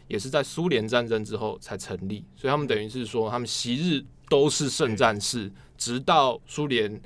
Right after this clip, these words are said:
Speaker 1: 离开之后，圣战士这边开始爆发内战，
Speaker 2: 嗯。
Speaker 1: 不同的派系之间因为不同的背景因素才有所转变。然后后来盖达又在因为就是各种伊拉克战争
Speaker 2: 对。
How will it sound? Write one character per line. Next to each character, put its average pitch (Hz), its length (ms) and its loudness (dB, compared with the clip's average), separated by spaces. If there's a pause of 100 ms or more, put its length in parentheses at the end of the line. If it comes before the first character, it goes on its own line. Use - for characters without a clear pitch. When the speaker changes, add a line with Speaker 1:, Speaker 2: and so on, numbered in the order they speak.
(120)
Speaker 1:
离 120 140 -2
开 123 180 2
之 127 180 -6
后， 120 360 -2 (300)
圣 143 240 2
战 139 200 4
士 127 160 -4
这 120 140 -6
边 117 180 -2
开 117 160 -2
始 107 80 -8
爆 131 200 4
发 139 140 6
内 151 180 4
战， 135 300 4 (240)
Speaker 2:
嗯。 101 160 -14
Speaker 1:
不 196 100 8
同 135 180 4
的 131 80 2
派 147 200 2
系 127 160 -4
之 131 120 -4
间 127 240 -4
因 135 100 -2
为 135 100 0
不 160 180 -4
同 110 280 -2
的 110 80 2
背 127 160 2
景 92 180 -6
因 110 140 -10
素 117 140 -10 (280)
才 104 180 -6
有 110 200 -2
所 107 180 -4
转 - 200 -12 (100)
变。 101 160 -12 (720)
然 117 120 -2
后 156 100 0
后 165 60 4
来 127 100 2
盖 185 240 4
达 101 360 -2 (140)
又 160 200 4
在 143 300 2
因 185 200 6
为 185 220 6
就 147 120 -2
是 147 160 -2
各 147 200 2
种 101 340 -2
伊 147 80 -6
拉 175 120 6
克 185 160 4
战 160 220 2
争 139 260 6
Speaker 2:
对。 104 240 -8